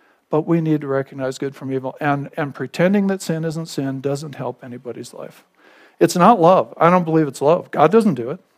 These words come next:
I don't, God tells us very clearly what sin is and then looks to lift us out of it, right? Uh, so in this,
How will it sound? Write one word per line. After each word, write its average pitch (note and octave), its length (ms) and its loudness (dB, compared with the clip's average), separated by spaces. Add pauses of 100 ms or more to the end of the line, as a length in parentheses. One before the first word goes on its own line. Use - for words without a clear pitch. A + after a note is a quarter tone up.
(120)
I C#3+ 100 2
don't, E3 340 -2
God E3+ 320 2 (160)
tells D3+ 280 0
us F#3 100 0
very F#3 260 2
clearly G#3+ 400 0
what C3 220 -6
sin C3+ 220 -6
is D3 240 -10 (340)
and D3+ 180 0
then D3 140 0
looks D#3 220 0
to - 100 -8
lift C3+ 300 -4
us - 160 -10
out D#3 180 -4
of - 120 -14
it, - 100 -16 (540)
right? C#3 260 -4 (1000)
Uh, F3 380 8
so G#3 360 10
in G#3+ 280 8
this, D#3 400 2